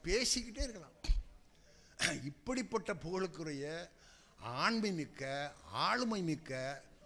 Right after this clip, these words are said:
ஒரு ஆன்மீகவாதி, அரசியல்வாதி உலகத்துல உண்டா? உலகத்துல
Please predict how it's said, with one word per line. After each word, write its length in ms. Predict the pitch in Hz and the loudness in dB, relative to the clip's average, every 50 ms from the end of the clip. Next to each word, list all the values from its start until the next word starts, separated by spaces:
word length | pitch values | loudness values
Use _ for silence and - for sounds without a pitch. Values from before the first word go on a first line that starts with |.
| - - - | -20 -14 -6
ஒரு 160 | 120 143 131 113 120 143 | -2 0 0 2 2 2
ஆன்மீகவாதி, 720 | 202 247 254 240 233 214 180 175 151 143 135 131 127 147 165 143 101 92 110 | 4 4 4 4 4 4 2 2 2 0 0 0 -2 -2 -4 -4 -4 -4 -6
அரசியல்வாதி 800 | 143 202 208 202 - 202 208 180 151 131 127 120 110 113 110 107 110 107 - - - - | 0 4 6 6 6 4 2 0 -2 -4 -4 -6 -8 -8 -10 -12 -14 -16 -20 -18 -10 -4
உலகத்துல 500 | 113 139 175 233 247 285 285 294 277 254 240 220 | -2 4 4 8 8 8 6 6 6 6 6 6
உண்டா? 200 | 208 202 202 196 196 190 - - - - - - - - - - - - - - | 4 2 0 0 0 -2 -10 -18 -20 -20 -20 -20 -12 -12 -12 -12 -12 -16 -12 -6
உலகத்துல 480 | 123 143 175 220 262 269 220 247 233 | 0 2 4 6 4 4 4 0 0